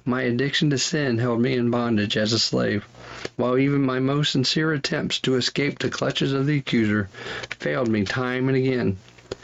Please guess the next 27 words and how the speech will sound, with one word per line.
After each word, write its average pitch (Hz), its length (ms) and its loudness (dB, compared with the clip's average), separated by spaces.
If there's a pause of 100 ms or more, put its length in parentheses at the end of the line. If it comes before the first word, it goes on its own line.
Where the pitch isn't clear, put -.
(420)
I 147 60 -4
had 175 100 0
become 170 380 0
so 147 240 0
imprisoned 139 640 2
by 107 140 0
my 104 200 2
adversary 110 600 0 (460)
that 127 120 -2
I 127 100 -2
could 151 200 -2
not 143 220 -2
see 151 260 0
a 135 80 2
way 139 260 0
out 135 220 -2
of 110 80 4
the 107 60 2
position 120 580 2 (340)
I 131 120 -2
so 127 220 0
easily 120 360 4
volunteered. 113 760 2 (920)
I 127 160 -2
became 135 400 0
his 123 180 2
slave 123 500 0